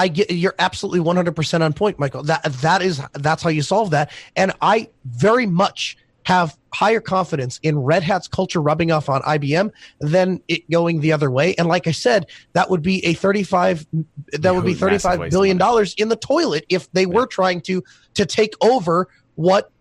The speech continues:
Speaker 1: I B M is, is doing. It just doesn't make any sense. So, uh, to, to answer your question directly, Ryan, I would say it depends. It depends on the company that is purchasing them. If Microsoft purchased Canonical,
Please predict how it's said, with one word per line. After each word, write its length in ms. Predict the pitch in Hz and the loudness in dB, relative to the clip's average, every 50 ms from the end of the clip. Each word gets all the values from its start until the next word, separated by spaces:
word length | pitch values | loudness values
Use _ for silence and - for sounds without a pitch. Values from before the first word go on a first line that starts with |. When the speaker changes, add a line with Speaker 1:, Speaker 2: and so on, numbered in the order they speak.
| - | -2
Speaker 1:
I 140 | 156 180 185 | 0 0 0
B 200 | 160 175 175 170 | 0 0 0 2
M 140 | 170 185 196 | 2 2 2
is, 240 | 202 185 - - - | 0 -2 -4 -6 -2
is 160 | 180 185 170 | -2 -2 0
doing. 220 | 139 226 262 240 143 | 0 0 0 0 0
It 20 | |
just 160 | 127 156 147 | 0 -2 0
doesn't 140 | - 175 160 | 0 0 0
make 120 | 170 156 156 | 0 0 0
any 120 | 156 151 | 0 -2
sense. 240 | - 214 165 135 - | -2 -2 -6 -2 0
So, 160 | 214 196 - - - - _ - | 0 0 0 -4 -18 -20 _ -16
uh, 220 | - - - - - _ - | -14 -10 -8 -8 -8 _ -4
to, 140 | - 220 | -4 -4
to 160 | 214 - 220 233 | 0 0 2 2
answer 200 | 285 339 - 285 | 0 0 -2 -6
your 100 | 226 - | -6 -2
question 340 | - 202 190 - - 185 | 0 0 0 0 0 -2
directly, 400 | 156 147 147 143 156 - 196 196 | 0 2 2 2 0 2 0 2
Ryan, 260 | 190 196 202 208 202 190 - | 2 2 2 2 0 -2 -2
I 120 | 165 170 170 | -2 0 0
would 160 | 170 160 - | -2 -4 -4
say 340 | - 180 180 175 170 170 _ _ _ _ _ - | -2 0 2 2 0 -2 _ _ _ _ _ -2
it 140 | 165 165 170 | -2 -2 -2
depends. 560 | - 127 - - 143 107 - - - - - _ _ _ _ _ _ _ _ _ _ _ _ - | -2 -8 -4 -2 -2 -2 -4 -8 -16 -16 -16 _ _ _ _ _ _ _ _ _ _ _ _ 0
It 180 | 196 202 202 - | 0 0 0 0
depends 640 | 196 185 - - - 202 226 262 277 269 233 - - - | -4 -2 -2 0 0 2 2 2 0 -2 -2 -6 -4 -2
on 160 | - 180 175 | 0 0 0
the 80 | 156 - | 0 -4
company 400 | - - 185 180 175 202 196 185 | -2 -2 -2 -2 0 0 0 0
that 180 | 160 156 143 | 0 0 0
is 140 | 135 131 - | 0 -2 -4
purchasing 540 | - - 196 180 - - 160 - 147 131 117 | -4 -2 -2 -2 -2 -2 -4 -4 -2 -4 -2
them. 160 | 98 92 - _ - | -4 -6 -8 _ -2
If 200 | 160 151 127 - | -2 -2 0 0
Microsoft 920 | 135 131 135 156 190 - - 214 190 - - 202 208 202 - - - - | -2 0 2 0 0 0 -2 -2 -2 0 0 0 0 0 -4 -12 -14 -8
purchased 580 | - - 185 180 - - 185 175 - - - - | -2 -2 -2 -2 -2 -2 -4 -4 -4 -8 -12 -4
Canonical, 640 | - 143 131 139 165 196 - 240 240 247 - _ | 0 0 2 2 0 0 0 0 0 0 -2 _